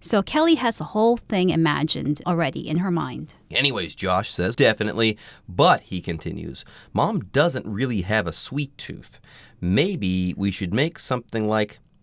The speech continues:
Speaker 2: eh, I don't know, croissants or bagels or something."
Speaker 1: Yes, so Josh brings up a good point. Josh says, "Wait a minute, maybe," well, this is what he's supposing.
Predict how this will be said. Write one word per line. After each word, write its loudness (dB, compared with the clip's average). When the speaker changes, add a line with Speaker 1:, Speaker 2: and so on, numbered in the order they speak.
Speaker 2:
eh, -8
I 0
don't 4
know, 2
croissants 4
or 4
bagels 2
or 2
something." -6
Speaker 1:
Yes, 6
so 6
Josh 6
brings 6
up 2
a 0
good 2
point. 4
Josh 4
says, 0
"Wait 6
a 8
minute, 6
maybe," 4
well, 4
this 0
is -2
what -2
he's 2
supposing. 2